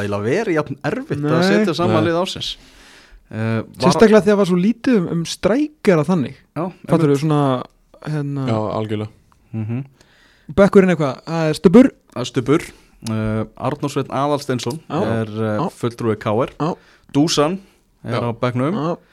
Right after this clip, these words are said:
Speaker 1: Sölvi Geir Ottesen er
Speaker 3: Ok.
Speaker 1: á bekknum.
Speaker 2: Já, það viljum við kannski pakka í vörð þegar við erum komin yfir.
Speaker 1: <laughs> Já, þetta er mjög varnarsinnaður bekkur.
Speaker 3: Já.
Speaker 1: Davíð Ingvarsson, líka
Speaker 2: Já, já.
Speaker 1: bekkur.
Speaker 3: Já, já.
Speaker 1: Þú veist, það er bara, þessi menn eiga bara skilið að vera
Speaker 2: Ekki,
Speaker 1: þarna.
Speaker 2: ekki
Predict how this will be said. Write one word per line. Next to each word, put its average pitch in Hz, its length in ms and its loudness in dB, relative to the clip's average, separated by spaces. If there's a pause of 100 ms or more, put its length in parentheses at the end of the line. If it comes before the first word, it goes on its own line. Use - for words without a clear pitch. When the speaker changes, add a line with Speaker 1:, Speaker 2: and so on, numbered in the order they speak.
(320)
Speaker 1:
Sölvi 147 340 0
Geir 156 120 2
Ottesen 160 500 -2 (560)
er 113 80 -2
Speaker 3:
Ok. 110 100 -4
Speaker 1:
á 123 80 0
bekknum. 120 300 -2 (360)
Speaker 2:
Já, 156 140 -8 (180)
það 135 80 -6
viljum 139 240 -4
við 135 40 -4
kannski 135 180 -4
pakka 165 240 -2
í 139 60 2
vörð 170 200 2
þegar 180 140 -2
við 170 60 0
erum 156 100 -2
komin 156 240 0
yfir. 202 280 2
Speaker 1:
<laughs> - 40 -20
Já, 135 300 -2 (200)
þetta 101 200 -4
er 120 100 2
mjög 151 300 2
varnarsinnaður 127 520 2
bekkur. 170 300 4
Speaker 3:
Já. 160 340 2
Speaker 1:
Davíð 151 320 6
Ingvarsson, 196 440 0 (120)
líka 151 160 4
Speaker 2:
Já, 175 140 8
já. 151 100 4
Speaker 1:
bekkur. 131 240 4
Speaker 3:
Já, 131 240 6
já. 127 80 4 (280)
Speaker 1:
Þú 113 100 -6
veist, 110 100 -4
það 156 200 4
er 143 40 0
bara, 139 220 2 (640)
þessi 147 240 2
menn 160 200 4
eiga 165 200 2
bara 147 120 0
skilið 175 300 2
að 143 140 6
vera 185 180 6
Speaker 2:
Ekki, 151 80 6
Speaker 1:
þarna. 147 140 4
Speaker 2:
ekki 143 240 0